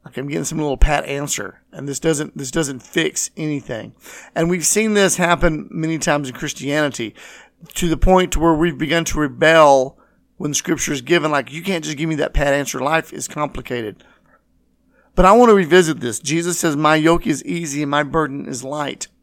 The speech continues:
And my question is, is Jesus a liar?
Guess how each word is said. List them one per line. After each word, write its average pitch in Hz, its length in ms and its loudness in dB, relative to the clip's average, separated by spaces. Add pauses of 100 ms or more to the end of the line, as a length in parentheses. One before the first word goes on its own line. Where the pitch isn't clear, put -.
(840)
And 160 100 0
my 156 120 2
question 185 500 2
is, 165 240 0
is - 120 -4
Jesus 156 480 -4
a 143 60 -2
liar? 131 640 -2